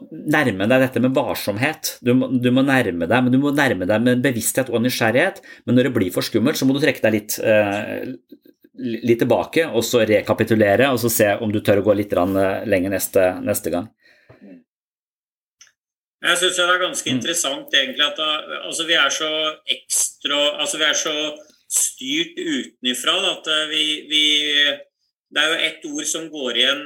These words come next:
Speaker 2: eh, eh, ganske ofte om dagen, og det er bærekraft. Og jeg har lurt på mange ganger, hvor ligger bærekraften i menneskeheten, altså i mental helse?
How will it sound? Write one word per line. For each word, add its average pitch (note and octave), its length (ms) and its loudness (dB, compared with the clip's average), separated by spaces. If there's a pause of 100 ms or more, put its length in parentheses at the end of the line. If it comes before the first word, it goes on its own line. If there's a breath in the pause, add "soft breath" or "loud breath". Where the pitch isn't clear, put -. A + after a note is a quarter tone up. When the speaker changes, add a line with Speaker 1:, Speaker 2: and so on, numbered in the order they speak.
Speaker 2:
eh, C#3+ 720 0 (220)
eh, C#3 180 -6
ganske C#3+ 340 -4
ofte C3+ 340 -6
om A#2+ 120 -8
dagen, B2+ 300 -2
og D3 100 -6
det C#3 80 2
er C#3 160 -2
bærekraft. C3+ 760 -2
Og D3 80 -2
jeg D3+ 80 2
har C#3 60 -4
lurt B2+ 200 -4
på C#3+ 120 -16
mange C#3 220 -6
ganger, C3+ 340 -4
hvor C#3 120 -12
ligger C#3 300 -2
bærekraften A#2+ 840 -2
i C#3 120 2
menneskeheten, A#2+ 840 -4
altså D3 260 -2
i C3+ 380 2
mental C#3 580 -6
helse? D3+ 560 -4